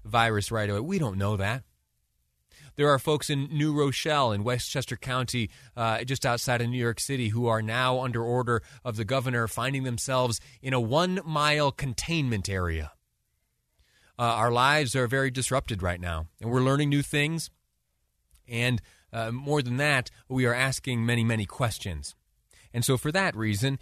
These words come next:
in the midst of uncertainty, in the midst of mountains of questions to which we don't have the answers, uh, I find great comfort in knowing some of the tangible details. I know,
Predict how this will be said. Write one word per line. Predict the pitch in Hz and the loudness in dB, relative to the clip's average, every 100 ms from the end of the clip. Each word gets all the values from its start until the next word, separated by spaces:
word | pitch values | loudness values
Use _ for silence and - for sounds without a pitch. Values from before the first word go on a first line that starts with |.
| - - | -10 -4
in | 127 | 0
the | 123 | 2
midst | 131 156 - | 2 0 0
of | 165 | 0
uncertainty, | 175 165 165 147 139 135 143 139 139 - | 0 2 2 2 0 0 -2 -2 -8 -6
in | 123 113 | -2 0
the | 113 | -2
midst | 127 131 151 - | -4 -4 -4 -4
of | 117 | -4
mountains | 117 120 160 160 127 | 0 0 0 0 -2
of | 117 | -4
questions | - 143 - - 127 - | 0 0 0 -4 -6 -4
to | |
which | 123 120 | -4 -2
we | 127 | -2
don't | 151 147 127 | 0 0 -2
have | 135 131 113 | -2 -2 0
the | 120 127 | 0 0
answers, | 123 - 107 104 - - | -2 -2 -2 -2 -8 -6
uh, | 131 - | -4 0
I | 175 | 0
find | 202 190 190 156 | 0 0 0 2
great | 165 - | -2 -2
comfort | 147 117 - 139 - | -2 -2 0 -4 -2
in | 139 135 135 | -2 -2 0
knowing | 123 127 147 | 0 2 0
some | 139 127 | 0 -2
of | |
the | 147 | -2
tangible | - 202 147 120 98 | -4 -2 -2 0 0
details. | 95 87 104 85 73 76 - _ _ _ _ _ _ _ _ _ _ _ _ _ _ _ _ _ _ _ _ | 0 -2 -2 -2 -4 -8 -16 _ _ _ _ _ _ _ _ _ _ _ _ _ _ _ _ _ _ _ _
I | 110 117 | 0 2
know, | 120 127 147 | 4 4 2